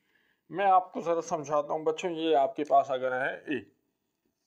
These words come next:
और इसके ऊपर एक power है X, ये ए जो है ये आपके पास है base, ये ऊपर जो इसकी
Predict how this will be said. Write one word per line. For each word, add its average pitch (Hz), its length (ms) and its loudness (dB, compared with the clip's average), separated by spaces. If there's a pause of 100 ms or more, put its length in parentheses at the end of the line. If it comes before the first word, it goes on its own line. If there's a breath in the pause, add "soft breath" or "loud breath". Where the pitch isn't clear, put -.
(1400)
और 165 220 -2
इसके 180 260 2
ऊपर 185 340 2
एक 165 160 -2 (140)
power 185 520 6
है 180 140 -4 (160)
X, - 680 -8 (1160)
ये 202 140 4 (220)
ए 196 300 8
जो 220 200 6
है 185 360 2 (240)
ये 196 260 4
आपके 151 300 4
पास 123 340 2
है 151 160 -6 (1600)
base, - 720 -8 (720)
ये 214 160 0
ऊपर 208 560 2
जो 190 260 -4
इसकी - 260 -4